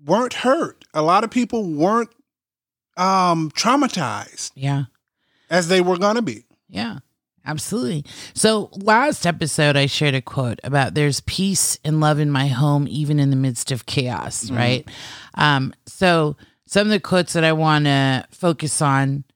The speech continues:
Speaker 2: and we're gonna talk about how parents use their voice, um, is, "Being a parent has shown me how strong I am. Um,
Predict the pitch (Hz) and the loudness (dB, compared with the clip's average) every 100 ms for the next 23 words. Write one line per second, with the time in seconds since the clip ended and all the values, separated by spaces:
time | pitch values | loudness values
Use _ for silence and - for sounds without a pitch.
0 | _ _ _ _ _ - 160 147 156 151 | _ _ _ _ _ -2 0 2 2 0
1 | 147 - 156 143 135 139 113 - 147 143 | -2 0 -2 -2 0 0 0 0 0 0
2 | - - 147 143 135 - - 147 147 151 | -2 0 0 0 -4 -10 -14 -10 -4 -4
3 | 123 135 123 147 147 135 120 - - _ | 0 -2 -2 0 0 0 -4 -12 -20 _
4 | _ _ _ 160 151 135 127 - 160 147 | _ _ _ 0 4 4 2 0 0 -2
5 | 135 175 208 220 - 156 151 143 143 - | 0 0 2 0 0 0 0 0 -2 2
6 | 156 151 143 135 117 135 - - 139 127 | 2 4 2 2 2 0 -2 -2 0 0
7 | 123 117 104 92 98 - _ _ _ _ | -2 -4 -6 -10 -14 -18 _ _ _ _
8 | _ _ _ _ _ _ - 143 127 135 | _ _ _ _ _ _ -4 -2 0 -2